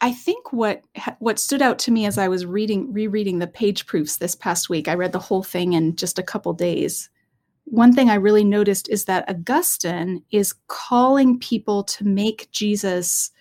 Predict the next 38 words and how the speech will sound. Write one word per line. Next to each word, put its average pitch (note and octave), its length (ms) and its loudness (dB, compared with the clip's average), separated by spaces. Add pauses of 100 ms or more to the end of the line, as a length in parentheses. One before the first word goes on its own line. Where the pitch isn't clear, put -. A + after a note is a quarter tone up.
(1300)
to, - 160 -2
to - 180 0
make C#4+ 380 8
God A3 420 2 (100)
their G3+ 220 -2
very A#3+ 560 2
first G#3+ 480 -2
love. F3+ 340 0
He - 180 -8
says, A3 340 -2 (320)
"If A#3+ 180 0
we B3 120 4
pray C4 420 0
to D#4 160 -4
God G#3 420 0
for - 240 -6
anything A3+ 540 0
other A#3 340 2
than G3+ 300 0
God, B3+ 440 0 (280)
then A#3 160 4
we're A3 100 0
getting G#3+ 360 0
less F#3 440 0
than F3+ 300 -4
the, F#3 120 -8 (120)
less G3 260 -2
than G3 140 -4
his F#3+ 220 -6
best. - 440 -4
What A3+ 160 0
we A3 140 2
really C4 340 6
should G#3+ 540 2
want G#3 600 2
is G3+ 160 2
God F3+ 300 2
himself." - 640 -6